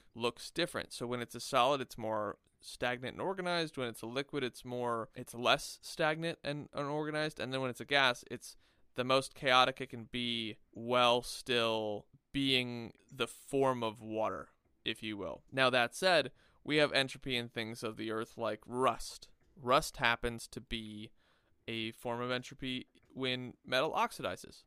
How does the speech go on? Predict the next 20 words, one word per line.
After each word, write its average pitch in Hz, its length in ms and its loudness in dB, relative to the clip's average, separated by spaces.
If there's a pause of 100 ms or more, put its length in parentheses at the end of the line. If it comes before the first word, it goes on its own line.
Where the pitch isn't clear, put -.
(180)
And 117 160 -6
so 117 500 0 (320)
it's - 220 -6
this 123 220 -8
breaking 127 500 0
down 123 300 2
of 104 340 -12
the - 160 -4
entity 127 380 2
itself. 131 600 2 (180)
And 113 460 0 (140)
I'm 123 160 2
not 131 300 6
scholarly 175 720 4
enough 143 360 2
to 127 180 -2
explain 117 680 -4
the 123 80 -2
breakdown 123 480 2
of 104 80 -6